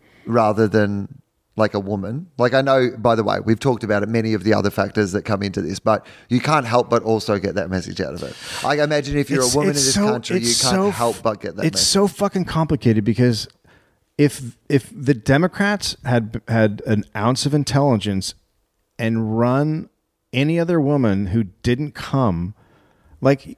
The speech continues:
Speaker 2: they went out and picked
Speaker 1: Well, was
Speaker 2: the
Speaker 1: the pro-
Speaker 2: one candidate with the most baggage
Speaker 1: Right.
Speaker 2: in American fucking history. I mean, Barack Obama was a serious smart choice.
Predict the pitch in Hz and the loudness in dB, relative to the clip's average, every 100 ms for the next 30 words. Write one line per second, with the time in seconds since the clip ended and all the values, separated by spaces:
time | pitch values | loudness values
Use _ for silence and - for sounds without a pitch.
0 | _ 127 151 160 131 165 185 196 170 - | _ 2 2 2 0 0 0 0 -2 -2
1 | 151 156 156 165 190 175 175 220 262 247 | -2 0 0 0 0 0 0 2 0 -2
2 | - 214 185 135 120 127 143 135 151 190 | -2 0 2 0 -2 -2 0 0 0 0
3 | 214 - - 170 185 139 98 - 95 90 | -2 -6 -4 0 2 0 -2 -4 -6 -8
4 | - _ _ - 139 135 156 190 185 - | -12 _ _ 0 2 4 2 2 0 -2
5 | - 185 175 139 175 - 98 95 98 _ | -2 0 0 0 0 0 -2 0 -4 _
6 | _ _ _ _ 147 170 - _ _ _ | _ _ _ _ 0 0 0 _ _ _
7 | _ _ _ _ 131 180 208 180 123 170 | _ _ _ _ 0 0 2 0 2 4
8 | 151 101 - - 120 110 - - 175 165 | 4 2 0 0 -2 0 -4 -2 2 2
9 | 131 - 135 107 - 156 98 78 - | 2 2 0 0 0 2 2 0 -10